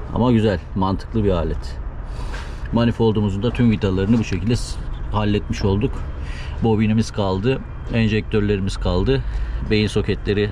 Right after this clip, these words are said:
kaldı bir tek. Şimdi bu şekilde devam ediyoruz. Ve evet, yavaş yavaş sona geliyoruz. L P G kablolarımızı, buji kablolarımızı yerine taktık.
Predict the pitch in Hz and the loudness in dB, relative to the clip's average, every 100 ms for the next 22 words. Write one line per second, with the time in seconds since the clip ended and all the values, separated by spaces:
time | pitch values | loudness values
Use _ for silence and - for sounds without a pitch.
0 | - - 90 85 85 - 113 - - - | -2 -2 0 0 -2 -2 -2 -4 -8 -8
1 | - - - - - - - - - - | -8 -8 -8 -6 -6 -6 -8 -8 -8 -8
2 | - - - - - 92 92 120 - - | -8 -8 -8 -6 -2 2 2 2 -2 -2
3 | 85 98 127 113 120 113 90 85 - - | 0 2 4 4 4 2 2 -2 -6 -10
4 | - - - - - 160 185 196 170 180 | -12 -12 -8 -6 -2 4 6 6 6 6
5 | 147 - - - - 147 156 165 143 143 | 6 2 -6 -8 0 4 6 6 6 4
6 | 143 165 - - - 143 151 151 147 147 | 6 4 0 -6 0 2 4 6 6 8
7 | 147 117 147 - - - - - - - | 6 4 0 -4 -10 -10 -10 -10 -10 -2
8 | - 147 123 139 135 139 127 127 120 110 | 4 6 6 6 6 4 4 6 6 6
9 | 110 98 104 123 135 - - 131 120 123 | 4 4 4 4 2 -4 0 2 2 2
10 | 113 107 104 98 95 87 123 135 - - | 2 4 4 4 2 2 2 2 -4 -10
11 | - - - - - - - - - 110 | -10 -10 -10 -8 -8 -8 -8 -6 0 2
12 | 98 110 131 127 - - - 120 - - | 4 2 0 -2 -4 -4 -2 -2 0 -2